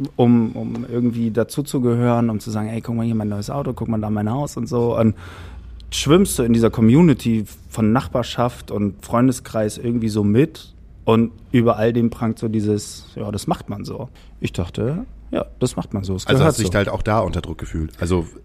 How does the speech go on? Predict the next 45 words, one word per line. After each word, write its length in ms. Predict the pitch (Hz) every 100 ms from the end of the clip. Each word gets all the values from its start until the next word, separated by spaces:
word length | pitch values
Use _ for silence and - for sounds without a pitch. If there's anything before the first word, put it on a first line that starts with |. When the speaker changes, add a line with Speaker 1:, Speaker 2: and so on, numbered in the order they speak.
| -
Speaker 1:
Total, 640 | - - - - 120 95 92 - - -
total. 440 | - - 113 127
Es 160 | 95 110
hat 80 | 98
sich 140 | 110
teilweise 500 | 107 107 110 107 107
wie 160 | 107 95
Wettrüsten 480 | - 117 - 107
angefühlt. 720 | 98 98 101 - - - - - - -
Das 180 | 110 -
Auto 240 | 123 131
musste 340 | 131 123 -
<laughs> 0 |
neuer, 300 | 123 123 123
das 180 | 113 101
Haus 220 | 110 139
musste 300 | 135 127 131
größer. 580 | 120 127 127 127 120 123 - - - - - -
Weil 120 | 110
die 140 | 254
erste 320 | 190 220 -
Frage, 340 | - 185 180 156
die 140 | 143
immer 180 | 165 160
kam, 280 | - 175 123
egal 320 | 110 135 202
von 280 | - 175 156
wem, 340 | 156 98 92 -
ob's 220 | - -
der 120 | - 143
Postbote 680 | 196 202 - 185 180 170
war, 260 | 170 175 -
ob's 160 | -
der 400 | - 123 127 -
gefühlt, 640 | 127 127 - 160 156 - - _ - - 147
weiß 180 | 147
ich 80 | 143
nicht, 220 | 143 143 143
Sandkastenfreund 960 | 160 196 165 - 156 135 139 135 135
war 260 | 131 131 123
oder 220 | 123 127
der 160 | 113 147
Opa 220 | 143 131
von 180 | 135 123
nebenan, 400 | 117 110 131